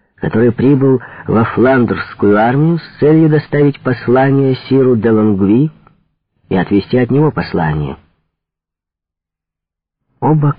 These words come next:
Карла, Валуа и де ла Марш, удивлённо переглянулись. Положительно, Филипп был осведомлён в ряде вопросов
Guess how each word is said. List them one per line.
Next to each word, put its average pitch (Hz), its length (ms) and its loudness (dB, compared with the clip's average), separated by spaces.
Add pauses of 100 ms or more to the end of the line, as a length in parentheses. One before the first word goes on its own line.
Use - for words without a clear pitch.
Карла, 92 640 -2 (720)
Валуа 98 680 -2 (340)
и 92 120 0
де 85 180 0
ла 82 120 -2
Марш, 143 540 -4 (840)
удивлённо 123 520 0
переглянулись. 131 720 0 (1800)
Положительно, 151 640 0
Филипп 151 400 2 (600)
был 120 360 0
осведомлён 151 680 2
в 127 40 2
ряде 127 220 0
вопросов 131 520 -2